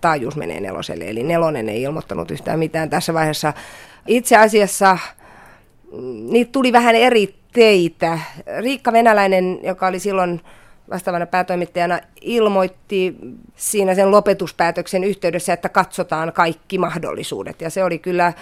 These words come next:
ja toden totta he katsoivat kaikki mahdollisuudet, että, että siinä, että jo siinä vaiheessa olivat he eikä me, koska, koska mä sitten lähdin sieltä aika nopeasti siinä,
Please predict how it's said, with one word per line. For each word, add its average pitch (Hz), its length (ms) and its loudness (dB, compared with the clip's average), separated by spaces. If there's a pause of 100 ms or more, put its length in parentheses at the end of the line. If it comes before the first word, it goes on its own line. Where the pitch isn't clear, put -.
(680)
ja 113 300 -10
toden 196 300 0
totta 208 360 0
he 165 160 -4
katsoivat 143 500 -4
kaikki - 280 -4
mahdollisuudet, 139 680 -6
että, - 300 -10
että - 260 -8
siinä, 160 420 -6 (440)
että - 340 -14 (140)
jo 160 140 -6
siinä 160 280 -6
vaiheessa 151 400 -4
olivat 156 320 -6
he 160 260 -2
eikä 160 260 -4
me, 165 220 0
koska, 160 300 -8 (120)
koska - 260 -10
mä 98 140 -4
sitten - 260 -6
lähdin 170 280 2
sieltä 156 220 0
aika 160 140 2
nopeasti 170 360 0
siinä, 170 380 4